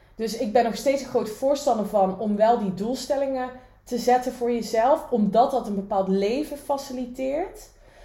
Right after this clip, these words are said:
Maar ik vind echt dat we af mogen van dat winnen-verliezen, eh, gedrag. Hè? Dus, dus voelen, als ik het niet heb behaald, dan ben ik een loser, dan heb ik gefaald.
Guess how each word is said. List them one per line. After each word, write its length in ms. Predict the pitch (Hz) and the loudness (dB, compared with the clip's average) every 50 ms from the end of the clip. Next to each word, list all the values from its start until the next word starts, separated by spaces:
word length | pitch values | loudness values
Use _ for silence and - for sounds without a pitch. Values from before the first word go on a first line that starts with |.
| - - - | -20 -8 -4
Maar 200 | 247 240 240 247 | -2 -2 -2 -2
ik 100 | - - | -4 -6
vind 260 | - - 285 269 - | -4 -4 -4 -2 0
echt 240 | - 262 285 277 - | 0 0 0 2 2
dat 140 | 254 247 | 0 0
we 60 | 254 233 | 0 -2
af 280 | - - 277 285 - | 0 0 0 0 2
mogen 400 | 262 254 247 247 247 247 233 202 | 2 2 2 2 2 0 -4 -4
van 460 | - - 240 233 226 226 220 226 220 214 - - - - - _ _ - | 0 2 4 4 4 4 2 -2 -8 -10 -14 -18 -20 -20 -20 _ _ -12
dat 300 | - 202 226 220 190 185 | -4 0 0 0 2 2
winnen-verliezen, 1040 | 190 254 262 277 247 - - 220 202 196 214 262 - - - 240 208 185 170 165 160 - - - _ _ _ - _ _ _ _ - | 2 2 2 2 0 0 -2 -4 -4 -2 -2 -2 -2 -2 0 2 2 4 2 2 -2 -8 -18 -20 _ _ _ -20 _ _ _ _ -12
eh, 120 | - 175 180 175 175 175 180 - - 190 190 | -8 -6 -4 -4 -4 -6 -8 -8 -10 -10 -10
gedrag. 880 | - - 226 185 196 - 185 175 196 294 349 - - - - - _ _ - | -8 -4 -2 -2 -2 0 2 2 2 2 0 -2 -6 -14 -18 -20 _ _ -18
Hè? 220 | - 196 233 294 330 | -10 -4 -2 -2 -2
Dus, 200 | 262 214 - - | -2 -4 -6 -6
dus 200 | 214 202 - - | -8 -8 -8 -8
voelen, 280 | - - 240 240 - | -8 -8 -4 -4 0
als 180 | - 240 226 - | 0 0 -2 -2
ik 60 | - | -4
het 80 | 240 196 | -2 0
niet 240 | 214 226 226 220 - | 0 0 0 0 -2
heb 120 | 226 196 | -2 -2
behaald, 520 | 208 196 196 202 202 202 202 202 - 196 | -2 -2 -2 0 0 0 0 -2 -4 -4
dan 140 | 202 208 208 | -2 -2 0
ben 140 | 208 202 196 | 0 0 -2
ik 100 | 190 190 | -2 -4
een 200 | 202 196 196 208 | -4 -4 -2 -2
loser, 260 | 202 202 202 196 185 | -4 -4 -4 -4 -4
dan 140 | 185 180 185 | -2 -2 -2
heb 140 | 185 185 185 | -2 -2 -4
ik 100 | 185 - | -8 -10
gefaald. 920 | - 196 185 - - - 185 185 220 277 370 453 480 - - - - - | -10 -10 -10 -8 -4 -4 -2 0 2 2 2 0 -2 -6 -12 -18 -20 -20